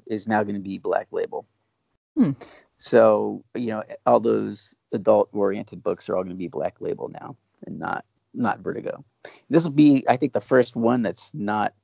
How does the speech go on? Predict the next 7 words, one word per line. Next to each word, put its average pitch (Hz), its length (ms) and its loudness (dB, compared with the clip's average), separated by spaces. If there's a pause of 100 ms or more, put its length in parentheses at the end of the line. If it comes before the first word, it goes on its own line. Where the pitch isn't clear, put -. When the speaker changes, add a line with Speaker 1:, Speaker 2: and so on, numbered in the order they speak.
Speaker 1:
necessarily, 104 600 -2
like, 95 200 -2
a - 260 -8 (560)
D 123 140 0
C 104 180 -4
superhero 110 760 -4 (720)
book. - 280 -2